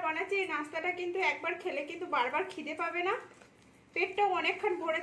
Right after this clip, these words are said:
থাকবে, আর খেতেও খুব সুন্দর স্বাদটা আছে। অল্প মশলার মধ্যে, কেন উপাসের দিনেতে বেশি মশলা তেল ঝাল খেলে খেতেও তো নেই, আবার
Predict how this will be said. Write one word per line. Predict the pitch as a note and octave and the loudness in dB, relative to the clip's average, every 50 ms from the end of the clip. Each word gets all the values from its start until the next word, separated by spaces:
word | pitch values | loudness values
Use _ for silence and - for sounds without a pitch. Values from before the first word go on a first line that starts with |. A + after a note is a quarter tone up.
| F#4 | 4
থাকবে, | F4 F4 E4 E4+ G4 B4 C5+ - - - - - | 2 2 4 4 4 2 2 2 -4 -8 -6 -6
আর | B3+ - - - | -6 -4 -4 -4
খেতেও | D#4 D4 D4 E4+ F4+ G4 F#4+ F#4+ | -6 -4 -2 2 2 2 4 4
খুব | G#4 G#4 F#4+ - | 2 2 2 0
সুন্দর | G4 F4+ F4+ F4 F#4 G4+ G4 - | -2 -2 0 0 0 0 -2 0
স্বাদটা | - E4 D4+ D#4 D#4 - - F#4 F#4 F4 D#4+ D#4 | 4 6 6 6 4 2 0 2 4 4 4 4
আছে। | - - F#4 G#4+ - - - - - - - - C4 D4 | 2 2 2 2 2 0 -4 -10 -18 -14 -4 0 2 2
অল্প | D#4+ F4 - F#4+ F4+ E4 | 2 4 2 2 2 4
মশলার | D#4 D#4 D#4 - F4+ F4 F4 F4 F4+ F4+ | 2 0 2 2 0 2 2 2 2 2
মধ্যে, | F4+ F4+ F4+ - F#4+ F#4+ - D#4 | 0 0 0 0 -2 0 2 2
কেন | D4+ D#4 F4 F4 E4 D#4 | 2 2 2 0 -2 -2
উপাসের | E4+ E4+ F4 F4 G4 F#4 - E4 | -2 -4 -2 0 -2 -2 -2 -4
দিনেতে | E4+ D#4+ E4+ E4+ F4 F#4 F#4 F#4 C#4+ | -6 -6 -6 -4 -4 -2 -2 0 0
বেশি | C#4+ - F#4 F#4 E4 | 0 0 0 0 0
মশলা | D4 D4 D4 D4+ D#4+ E4+ E4+ E4 | 0 -2 -2 -4 -4 -6 -4 -2
তেল | D#4 D#4 D#4 D#4 D#4 D4+ | -2 -2 -2 -2 -2 0
ঝাল | D#4 D#4 D#4 F4 F4 - | 2 2 2 2 0 -2
খেলে | D#4+ C#4 C#4 D#4+ F#4+ - - - - - - - - - | -2 -2 0 -2 -2 -4 -8 -12 -16 -18 -20 -16 -8 -4
খেতেও | E4 D4+ D4+ F4 F#4 F#4+ F#4+ F#4+ | -2 0 2 4 4 4 4 4
তো | G#4+ G#4 G#4 A4 | 4 6 6 8
নেই, | G#4+ F#4+ G4 G#4 F#4 - - C4 | 8 6 6 4 0 0 0 2
আবার | C#4 E4 | 2 2